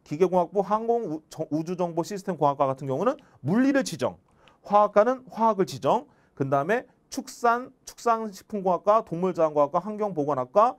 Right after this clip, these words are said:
생명과학 특성학과, 의예과, 식량자원과학과는 생명과학을 지정하고 나머지 과는 어떤 과목을 선택해도 상관이 없다. 이렇게 돼 있는데, 어, 요 지정 과목에 관련돼서도는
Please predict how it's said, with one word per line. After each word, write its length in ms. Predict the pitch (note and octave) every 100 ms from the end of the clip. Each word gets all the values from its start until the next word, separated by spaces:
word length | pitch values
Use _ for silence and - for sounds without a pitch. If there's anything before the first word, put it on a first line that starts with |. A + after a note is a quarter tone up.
| _
생명과학 720 | - A3 A3 A3+ G#3+ G3 F#3
특성학과, 640 | G3+ F#3+ G#3+ G#3 G3 G#3+ -
의예과, 600 | C3 D#3+ E3+ - G#3 A#3+ _ _ _
식량자원과학과는 1500 | - A#3+ A#3 A3+ A3 A3 - C#3+ D3+ C#3 B2+ - E3 B3+ - _ _
생명과학을 840 | - C4+ C4+ B3+ G#3+ F#3 B3 C#4+
지정하고 640 | - C3+ B2+ A2 F#3 A3+ _ -
나머지 400 | B2+ D3+ D3 -
과는 320 | C#3+ A3+ B3 -
어떤 340 | B2+ - A3
과목을 300 | G#3 F#3 E3+
선택해도 400 | E3+ D3+ C3 B2
상관이 260 | D#3 D3 A2+
없다. 220 | F#2+ -
이렇게 240 | A#2 B2 G#2+
돼 60 |
있는데, 400 | G#2 F#2+ D3 F#2+ _ _ - - - -
어, 200 | F3+ G3
요 120 | G3 G3
지정 360 | G3 G3 C4
과목에 300 | B3+ B3 A#3
관련돼서도는 1300 | F#3+ F3+ D#3+ D#3 D#3+ G3 C#4+ C4+ - - G3+ B3